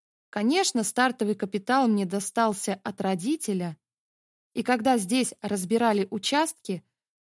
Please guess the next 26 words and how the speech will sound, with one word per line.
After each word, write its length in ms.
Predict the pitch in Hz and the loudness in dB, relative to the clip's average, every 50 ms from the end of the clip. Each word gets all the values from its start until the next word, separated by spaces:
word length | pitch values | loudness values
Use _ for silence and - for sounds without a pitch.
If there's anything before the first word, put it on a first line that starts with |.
| _ | _
партнёры 520 | - 208 202 202 - 233 262 320 349 294 - | -2 -2 -2 0 2 2 4 4 4 2 2
по 140 | - 202 | 0 -2
бизнесу, 640 | 202 190 262 320 349 269 240 226 202 - - 208 - - | 0 0 0 0 2 2 2 2 2 0 0 -2 -4 -4
я 200 | 214 226 302 - | -2 -2 -2 0
тоже 320 | - 277 247 226 180 196 | 2 0 0 2 0 -2
взял 280 | 180 165 214 226 233 214 | -2 0 2 2 2 4
несколько. 760 | 214 214 208 202 190 - - 196 180 170 - - 175 160 - _ _ _ _ _ | 2 2 2 2 0 -2 -4 -6 -8 -8 -10 -10 -12 -12 -12 _ _ _ _ _
Грамотно 560 | - 190 202 226 269 285 285 269 - 202 202 185 | -4 0 2 4 4 4 2 0 0 -2 -2 0
вложился, 920 | 170 180 180 180 185 185 160 170 214 262 294 294 - - - 247 240 226 - _ _ _ _ _ - | 0 0 2 2 2 2 0 0 0 0 0 -2 -4 -4 -4 -4 -4 -4 -8 _ _ _ _ _ -6
и 100 | 302 320 | -4 -2
теперь 300 | - 349 - 330 320 294 | -2 -2 0 0 2 4
несколько 520 | 277 285 311 294 - - 240 202 - 214 | 4 4 2 2 0 -2 -4 -4 -4 -4
заведений 600 | 196 180 208 202 214 220 190 214 269 269 226 214 196 | -2 -2 -2 -2 -2 -2 0 2 2 4 4 4 4
на 120 | 196 190 | 2 0
территории 560 | 190 - 220 214 220 220 - 233 202 190 190 | 0 0 0 0 0 2 0 2 2 2 0
посёлка 720 | 185 - 196 190 - - - 320 349 339 - - 247 240 226 - _ _ _ _ _ _ - | 0 -2 -2 -2 -2 -2 0 0 0 0 0 -2 -2 -2 -2 -6 _ _ _ _ _ _ -2
принадлежат 640 | 208 214 208 202 190 190 196 185 165 208 214 208 185 | 0 0 2 2 2 0 0 2 2 0 0 0 0
мне. 380 | 202 196 180 170 165 160 156 - _ _ _ _ _ _ _ _ _ _ _ _ _ _ _ | 0 0 0 -2 -4 -6 -8 -12 _ _ _ _ _ _ _ _ _ _ _ _ _ _ _
Что-то 380 | - - - 349 359 - 269 | -10 -2 -2 0 2 2 2
мы 160 | 233 220 202 | 4 4 2
открыли 420 | 196 196 - - 220 220 220 202 190 | 0 -2 -4 -2 0 2 2 2 2
вместе 420 | 175 190 196 202 190 190 - - | 0 0 0 0 -2 -4 -8 -8
с 120 | - - - | -8 -8 -8
Тимом 440 | - - 269 320 311 269 226 202 - | -4 -2 0 2 2 0 0 -2 -4
и 80 | - 233 | -6 -4
Демьяном. 760 | 190 202 262 254 233 196 214 196 180 170 165 165 160 156 156 | 0 2 2 2 2 2 0 0 -2 -2 -4 -4 -6 -8 -12